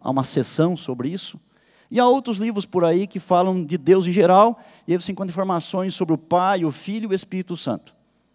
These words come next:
Estou lembrando agora, por exemplo, de um autor, eh, Aiden Wilson Tozer, um, um pastor presbiteriano, falecido em sessenta e três, autor de muitas obras, mesmo em português, já foram traduzidas.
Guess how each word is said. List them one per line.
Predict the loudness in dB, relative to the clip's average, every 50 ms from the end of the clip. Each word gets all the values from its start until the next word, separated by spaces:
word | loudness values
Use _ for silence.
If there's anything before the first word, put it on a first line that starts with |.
| _ _ _ _ _ _ _ _ _ _ _ _ _ _ _ _ _ _ _ _ _
Estou | _ -4 -2 0
lembrando | 2 4 4 4 4
agora, | 4 6 6 6 6 6
por | 6 6 4
exemplo, | 4 4 4 2 0 0 0 -2 -2
de | 0 0
um | 0 2
autor, | 2 0 0 0 0 2 2 2 0 -4 _ _ _ _ _ _ _ _ -14
eh, | -10 -8 -6 -4 -6 -6 -2
Aiden | 2 2 2 2 2 2 0
Wilson | 2 2 2 2 2 0 -4 -6 -4
Tozer, | -2 0 2 4 4 4 2 2 0
um, | -2 -2 -6 -8 _ _ -14
um | -10 -4
pastor | -2 -2 -2 -2 -2 0 2 2 2
presbiteriano, | 2 2 0 0 0 -2 -2 2 2 4 4 4 4 4 2 -2
falecido | 0 2 2 2 2 0 -2 -4 -4 -4
em |
sessenta | -4 -4 -2 -2 -2 -2 -2
e | -4 -4
três, | -2 0 0 0 0 -2 -4 -10 -14 _ _ _ _ _ _ _ _ -2
autor | 2 2 2 4 2 2 2
de | 0 -4
muitas | -6 -6 -6 -6 -6 -4 0 4 4 6 6 4 2 0 -4 _ 0 0 0 2 4 4
obras, | 6 8 8 6 6 2 -2 0
mesmo | 2 2 2 2 2 0
em | -2 -2
português, | -2 -2 -2 -2 -4 -4 -2 -2 -2 -2 -2 -2
já | -2 -4 -4
foram | -4 -6 -6
traduzidas. | -2 -2 -2 -2 -2 -4 -2 0 0 0 0 0 -2 -4 -6 -10